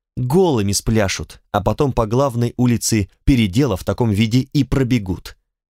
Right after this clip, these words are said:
Стройматериалы, металл, мебель, расходники, оборудование, чего только нет на станции. И все на жестянке будет востребовано,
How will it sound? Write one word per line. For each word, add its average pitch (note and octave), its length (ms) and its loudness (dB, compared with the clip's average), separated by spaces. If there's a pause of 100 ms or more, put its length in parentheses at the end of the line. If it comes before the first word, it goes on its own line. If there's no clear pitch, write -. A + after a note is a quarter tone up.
(160)
Стройматериалы, G#2 1300 0
металл, F#2+ 720 0
мебель, F2+ 640 0 (100)
расходники, A#2 1080 0
оборудование, C3 1120 0
чего C#3+ 580 0
только A2+ 420 -2
нет G2+ 280 -2
на F#2+ 100 -2
станции. D2+ 680 -8 (580)
И B2 160 4
все F#3 320 0
на E3 100 0
жестянке B2+ 640 -2
будет G#2+ 340 0
востребовано, F2 840 -4